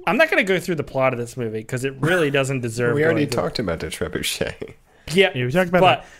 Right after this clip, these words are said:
Speaker 3: There were some parallels there to some, like, Monty Python with the people on the castle, like, waving their swords and being goofy.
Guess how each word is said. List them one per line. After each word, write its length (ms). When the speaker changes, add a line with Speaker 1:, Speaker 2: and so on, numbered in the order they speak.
Speaker 3:
There 120
were 100
some 260
parallels 600
there 240
to 260
some, 260
like, 280
Monty 260
Python 680
with 140
the 60
people 320
on 160
the 100
castle, 500
like, 160
waving 260
their 80
swords 320
and 100
being 200
goofy. 440